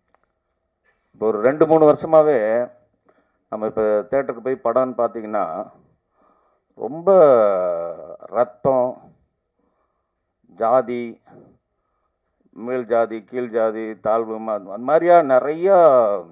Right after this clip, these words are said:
ஆ, சோகமான படங்களா நிறையா வந்துட்டே இருக்கும்போது எனக்கு ஒரு சின்ன ஐடியா ஒண்ணு தோணுச்சு. ஆ, அந்த ஐடியா வந்து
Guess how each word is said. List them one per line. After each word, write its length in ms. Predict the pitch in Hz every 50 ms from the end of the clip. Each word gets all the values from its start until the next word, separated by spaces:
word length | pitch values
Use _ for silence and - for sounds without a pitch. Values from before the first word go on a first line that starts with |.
| 82 80 _ _ _ _ _ - - _ _ _ _ 98
ஆ, 1000 | 101 104 107 107 107 104 104 104 104 104 98 98 98 98 95 95 95 92 - - _ _ _ _ _ -
சோகமான 500 | 160 180 175 196 190 190 190 202 208 202
படங்களா 420 | - 160 165 170 165 165 170 170
நிறையா 580 | 147 135 127 139 147 147 135 120 107 101 82 - - _ _ -
வந்துட்டே 380 | 104 113 117 110 101 131 127
இருக்கும்போது 720 | 120 110 - 107 107 104 101 101 113 139 165 196 - - _ _ _ _ _ _ _ _ _ _ _
எனக்கு 220 | - 123 139 127
ஒரு 120 | 135 - -
சின்ன 220 | 175 190 208 214
ஐடியா 440 | 175 165 170 185 180 196 190 175 160
ஒண்ணு 20 |
தோணுச்சு. 760 | 139 131 123 - 123 120 117 107 - 101 127 147 185 196 190 _ _ _ _ _ _ _ _ _ _ _ _ _ _ _ _ _ _ -
ஆ, 520 | 95 110 110 113 113 110 110 110 110 113
அந்த 180 | 117 120 127 127
ஐடியா 360 | 135 160 170 170 190 175 160
வந்து 240 | 151 147 143 143